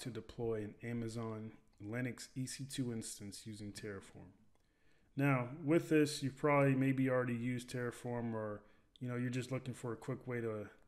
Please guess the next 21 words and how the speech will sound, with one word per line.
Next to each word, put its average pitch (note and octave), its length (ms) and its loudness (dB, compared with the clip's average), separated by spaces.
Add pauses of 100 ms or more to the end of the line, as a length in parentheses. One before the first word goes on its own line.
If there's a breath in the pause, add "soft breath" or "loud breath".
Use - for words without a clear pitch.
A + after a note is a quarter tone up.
(100)
you A#2 80 -8
know, A2 180 -6
get B2+ 160 2
an B2 160 -4
instance B2 460 -4
created B2 580 -2
and, G#2 280 -6 (160)
you A2 80 -8
know, G2+ 200 -10
pushed C#3 280 0
to B2+ 80 -6
the A2+ 60 -6
cloud. B2 480 2 (680 loud breath)
So C#3 500 6 (160)
if - 140 -2
you've C#3+ 180 8
already D3+ 280 8
gotten C3 320 6
a, A#2+ 340 0
uh, A2 380 0 (260)
Amazon A#2 840 0